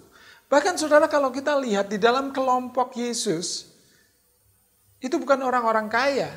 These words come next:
tetapi ada beberapa orang yang mensupport pelayanannya. Saudaraku, mereka sendiri tidak punya kas.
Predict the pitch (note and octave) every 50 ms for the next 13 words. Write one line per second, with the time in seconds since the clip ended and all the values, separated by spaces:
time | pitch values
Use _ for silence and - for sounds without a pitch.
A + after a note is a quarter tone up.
0 | - - - - - G3+ F3 E3 D#3+ - C#4 C#4 - A#3+ B3 C#4+ E4+ E4 C#4+ A#3
1 | G#3+ G3+ G3+ F#3 F3+ F#3 F#3+ F#3+ F3 F#3+ G#3+ A3+ A#3+ A#3 A3+ A3+ A3+ A#3 A3 G#3
2 | - - - F4 F4+ - D#4 A#3+ F#3 D#3 E3 F#3+ B3 C4 - - B3 A#3+ A#3 A3+
3 | A#3 A#3 A3+ A#3 A#3 A#3+ B3 B3+ B3 A#3+ G3 D3+ B2+ A#2 - - _ _ _ _
4 | _ _ _ _ _ _ _ _ _ _ _ _ - - C4 C4+ D#4 D#4 D4+ D4+
5 | E4 E4 E4 - C#4+ C#4+ E4 E4 F4+ E4+ F4 E4+ F#4 F#4+ F#4+ G4 F#4+ D#4+ - -
6 | F3+ E4+ E4+ D#4 - - - E4 F4 D4+ D4 - - - - - -